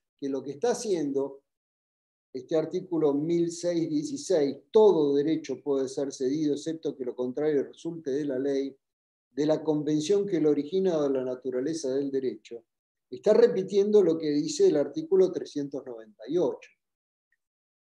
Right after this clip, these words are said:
Una excepción legal, por ejemplo, sería lo del quinientos treinta y nueve. Si quieren, lo vamos a ver repetido también en la indemnización por daño causado que tenga que ver con reparaciones alimentarias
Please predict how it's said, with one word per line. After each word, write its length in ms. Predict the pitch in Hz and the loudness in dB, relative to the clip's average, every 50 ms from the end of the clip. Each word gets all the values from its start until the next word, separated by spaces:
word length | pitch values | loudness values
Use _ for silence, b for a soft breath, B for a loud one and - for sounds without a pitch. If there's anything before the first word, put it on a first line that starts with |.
| _ _ - | _ _ 0
Una 200 | 160 180 208 214 | 2 4 6 6
excepción 640 | 208 - 196 208 202 202 214 214 220 220 233 226 - 151 | 6 6 4 2 2 2 2 0 0 0 0 -4 -6 -6
legal, 580 | 147 147 165 185 196 208 214 202 202 196 202 | -4 2 4 6 8 8 8 6 6 4 4
por 140 | 202 220 - | 2 0 0
ejemplo, 320 | - 208 214 202 208 220 | 0 0 0 0 -2 -2
sería 340 | 214 185 175 160 175 185 185 | -2 -2 -2 2 2 2 4
lo 160 | 170 160 156 | 4 4 4
del 140 | 147 143 135 | 2 2 0
quinientos 480 | - - 127 135 156 160 160 160 156 - | -2 -8 -6 -4 -4 -2 -2 -4 -6 -6
treinta 300 | - 139 135 131 127 135 | -6 -6 -6 -6 -6 -6
y 60 | 147 | -2
nueve. 560 | 175 202 202 185 160 147 147 147 147 151 - - _ _ _ _ _ _ _ | 0 2 4 4 4 4 2 2 0 -2 -6 -14 _ _ _ _ _ _ _
Si 240 | - - - 151 151 | -16 -14 -12 -12 -6
quieren, 540 | - 190 185 180 180 185 180 175 160 143 | 4 6 8 8 8 6 6 4 0 0
lo 140 | 139 143 143 | 2 2 4
vamos 340 | 160 175 180 175 165 - - | 4 2 2 0 -2 -2 0
a 80 | 156 151 | 2 4
ver 160 | 165 165 165 | 4 4 2
repetido 640 | 151 156 147 - 151 143 147 - 175 170 165 156 151 | 2 0 -2 -2 -4 -6 -6 -2 0 2 2 2 0
también 640 | - 135 131 139 143 151 156 156 160 156 151 151 - _ _ _ _ _ _ _ _ _ _ _ _ - | -2 -4 -4 -2 -2 -2 -2 -2 -2 -4 -6 -8 -10 _ _ _ _ _ _ _ _ _ _ _ _ -10
en 220 | 127 127 131 127 | -8 -6 -4 -4
la 100 | 127 127 | -2 -2
indemnización 1400 | 127 131 131 131 127 123 127 127 127 127 - - 123 110 - - - 185 185 180 170 160 156 156 156 160 151 | -2 -2 -2 -4 -4 -4 -4 -6 -6 -8 -8 -10 -12 -12 -14 -8 0 4 6 6 6 6 4 4 0 -4 -6
por 240 | - 127 117 110 117 | -6 -4 -4 -4 -2
daño 460 | 127 147 147 147 147 143 143 139 143 | -2 -2 0 0 0 0 0 -2 -2
causado 800 | 135 123 120 127 127 - - 180 160 143 139 135 135 139 139 139 | -2 -2 -4 -4 -2 0 2 2 4 4 4 2 2 0 0 -2
que 140 | - 127 123 | -4 -6 -6
tenga 360 | - 139 131 139 139 135 123 | -6 -6 -6 -4 -4 -4 -4
que 100 | - 127 | -4 -4
ver 280 | 123 127 131 135 139 135 | -2 -2 -2 -2 -4 -6
con 160 | - 127 127 | -8 -10 -10
reparaciones 720 | 123 120 - _ 120 117 117 - - 151 147 151 147 147 | -12 -14 -16 _ -16 -16 -16 -14 -10 -8 -8 -8 -6 -6
alimentarias 960 | 131 123 123 120 120 120 123 123 - 143 131 123 123 123 127 131 - _ _ | -8 -8 -10 -10 -12 -14 -12 -6 -4 -2 -2 -2 -2 -4 -6 -6 -8 _ _